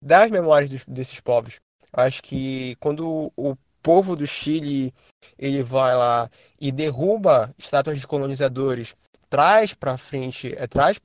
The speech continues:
com eles, é, a bandeira dos Mapuches,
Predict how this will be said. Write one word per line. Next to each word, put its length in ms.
com 180
eles, 340
é, 840
a 120
bandeira 500
dos 420
Mapuches, 560